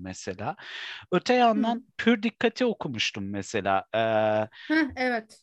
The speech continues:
Speaker 2: evet.
Speaker 1: heh, bak mesela Pür
Speaker 2: Doğru.
Speaker 1: Dikkat'in başlığı şu. Ee, o-, odaklanma becerisini nasıl yitirdik, nasıl geri kazanabiliriz? Bak anladın mı?
Speaker 2: Aynen.
Speaker 1: İyi kişisel gelişim kitabı ne
Speaker 2: Aynen.
Speaker 1: mesela?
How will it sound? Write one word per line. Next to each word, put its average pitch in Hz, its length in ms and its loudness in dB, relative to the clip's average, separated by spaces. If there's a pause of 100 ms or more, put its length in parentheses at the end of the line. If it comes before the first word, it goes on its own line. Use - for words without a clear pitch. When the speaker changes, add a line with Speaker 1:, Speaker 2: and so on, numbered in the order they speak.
(120)
Speaker 2:
evet. 226 200 4
Speaker 1:
heh, 247 60 4 (360)
bak 196 240 6
mesela 220 460 4
Pür 233 260 -2
Speaker 2:
Doğru. - 0 -
Speaker 1:
Dikkat'in 226 520 0
başlığı 214 500 2
şu. 131 360 0 (540)
Ee, 143 640 6 (280)
o-, 175 240 6
odaklanma 208 720 4
becerisini 160 760 0
nasıl 214 360 2
yitirdik, 240 840 -2
nasıl 220 420 4
geri 175 260 2
kazanabiliriz? 143 920 0
Bak 160 260 4
anladın 220 460 4
mı? 226 80 2
Speaker 2:
Aynen. 220 60 -6
Speaker 1:
İyi 214 240 4
kişisel 151 580 4
gelişim 110 440 -2
kitabı 98 420 -4
ne 92 120 -2
Speaker 2:
Aynen. 240 380 -2
Speaker 1:
mesela? 85 160 -10